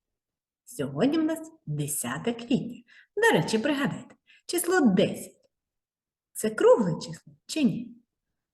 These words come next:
Так, а що ще ви знаєте про це число? Чудово! день тижня в нас сьогодні понеділок.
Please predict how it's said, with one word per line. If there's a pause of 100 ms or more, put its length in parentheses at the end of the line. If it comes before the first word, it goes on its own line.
(400)
Так,
а
що
ще
ви
знаєте
про
це
число? (1500)
Чудово! (580)
день
тижня
в
нас
сьогодні (280)
понеділок.